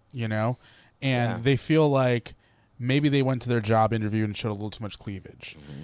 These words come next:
Speaker 1: Maybe they have a flirty personality, and the guy thought that she was into him,
Speaker 2: Right.
Speaker 1: you know? And next thing you know, um, I have a, I have a, I have somebody in my life who, I'm not gonna mention names or anything, but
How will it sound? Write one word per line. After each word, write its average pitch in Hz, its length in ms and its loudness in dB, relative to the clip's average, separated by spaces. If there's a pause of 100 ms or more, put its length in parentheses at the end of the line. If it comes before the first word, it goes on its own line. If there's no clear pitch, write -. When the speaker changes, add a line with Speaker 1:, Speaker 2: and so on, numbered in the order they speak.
(160)
Speaker 1:
Maybe 127 520 2 (140)
they 123 120 -4
have 120 140 0
a 117 80 -2
flirty 123 420 -2
personality, 120 880 -2 (320)
and 113 240 -6
the 104 60 -6
guy 110 240 0
thought 110 260 -2
that 110 200 -12
she - 200 -4
was 113 160 -2
into 135 220 -2
him, 95 240 -8 (200)
Speaker 2:
Right. 90 220 -4
Speaker 1:
you 113 100 -2
know? 110 300 -2 (420)
And 113 400 -2
next 127 240 -4
thing 123 100 -6
you 117 100 -2
know, 117 540 2 (240)
um, 107 460 -4 (2000)
I 135 100 2
have 151 160 4
a, 151 140 -6
I 147 60 0
have 143 160 0
a, 113 280 0
I 120 100 -4
have 123 260 -4
somebody 151 220 -4
in 147 40 0
my 139 60 0
life 113 300 -2
who, 120 260 -4
I'm 110 80 -6
not 123 160 -4
gonna 135 120 -4
mention 120 260 -4
names 113 360 -8
or 107 40 -8
anything, 107 400 -10 (500)
but 117 320 0